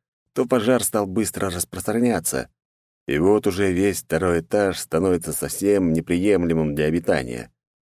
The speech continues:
Чтобы не упустить двоих оставшихся, я вышел на улицу и стал ждать.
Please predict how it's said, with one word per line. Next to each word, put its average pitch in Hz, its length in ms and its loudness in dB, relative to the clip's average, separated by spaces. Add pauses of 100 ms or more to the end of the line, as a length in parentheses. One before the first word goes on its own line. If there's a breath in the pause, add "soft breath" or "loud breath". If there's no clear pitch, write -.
(220)
Чтобы 117 380 2
не 120 60 6
упустить 113 520 0
двоих 95 240 2
оставшихся, 92 760 0 (360)
я 101 240 4
вышел 113 260 2
на 107 140 2
улицу 107 380 0
и 95 40 -2
стал 92 320 -2
ждать. 78 480 -4